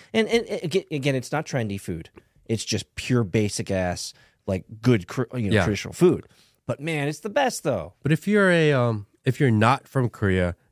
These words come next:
Speaker 2: then the chance of you rolling into an all Korean, w-, run by old lady Korean restaurant is very low.
Speaker 1: Yeah.
Speaker 2: You're gonna go to places that market to you, and
Speaker 1: Mm.
Speaker 2: the restaurants that are marketed to you are ones that are more, uh, Western, Westernized,
Speaker 1: Mm.
Speaker 2: and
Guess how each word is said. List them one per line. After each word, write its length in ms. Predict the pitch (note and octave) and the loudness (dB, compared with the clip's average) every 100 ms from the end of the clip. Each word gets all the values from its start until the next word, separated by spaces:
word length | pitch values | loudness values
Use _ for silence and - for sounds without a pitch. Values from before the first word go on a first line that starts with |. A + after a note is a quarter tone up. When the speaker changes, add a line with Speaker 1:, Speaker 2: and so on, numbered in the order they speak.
| _ | _
Speaker 2:
then 220 | A#2 A2 G2+ | 2 2 2
the 60 | |
chance 380 | G2 - C#3+ C3 | -2 0 0 2
of 100 | A#2+ | 0
you 200 | G#2+ G#2 | 2 0
rolling 380 | F#2 G2 G#2 G2 | 2 2 2 2
into 360 | F#2 - F#2+ | -2 -4 -6
an 60 | F#2 - | -6 -2
all 240 | A2 A#2+ | 2 2
Korean, 480 | A#2+ - A2 G#2 G2+ | 0 -2 2 2 2
w-, 180 | F#2 G2+ | -2 -4
run 200 | A2 A2+ | 2 4
by 120 | G#2 G#2 | 4 0
old 320 | G#2+ A2 A2+ | 2 2 2
lady 240 | G#2+ G#2+ | 2 2
Korean 320 | G#2+ - G#2+ G2 | -2 -2 0 0
restaurant 380 | F#2 F2 F#2+ B2 | 0 -2 -6 -4
is 140 | D3 | -2
very 200 | D3+ A2 | 0 0
low. 240 | D#2+ C#2+ - _ _ | -2 -6 -12 _ _
Speaker 1:
Yeah. 180 | D2+ D2+ | -10 0
Speaker 2:
You're 100 | D3+ | 4
gonna 140 | F#3 | 4
go 140 | D3 C3+ | 4 2
to 60 | A#2+ | 0
places 420 | A#2 G#2 - G2+ | 0 -2 0 0
that 160 | G2 | 0
market 460 | F#2 G2 G#2+ - - | 2 0 0 -2 -10
to 120 | - | -2
you, 200 | G#2 G#2+ - _ _ - | 0 0 -4 _ _ -8
and 440 | F2+ G2+ F#2+ F#2 | 0 2 2 -2
Speaker 1:
Mm. 20 | |
Speaker 2:
the 240 | E2+ F#2 F2+ | -2 -2 0
restaurants 460 | G#2+ A2+ - A2+ G2+ | 0 0 0 -2 0
that 80 | F#2 | 0
are 60 | |
marketed 360 | F#2 A#2 A2+ G#2 | 2 2 0 -6
to 140 | - | -2
you 80 | G#2+ | 0
are 80 | G2 | 0
ones 320 | F#2 F#2+ F#2 | 0 0 0
that 140 | F#2 E2+ | -2 -4
are 100 | F2 | -4
more, 580 | F2 F2+ G2 F#2+ F2+ - _ _ _ _ F2 | -4 0 0 2 0 -4 _ _ _ _ -6
uh, 80 | E2+ | 0
Western, 680 | F#2 G#2+ - G#2 G2+ G2 _ _ F#2+ | 2 2 2 -2 -2 -4 _ _ 0
Westernized, 840 | G2+ - G#2 F#2 G2 A2+ - - | 0 2 -2 0 0 -2 -6 -10
Speaker 1:
Mm. 160 | F#2+ - _ - | -12 -12 _ -8
Speaker 2:
and 180 | G2+ | -6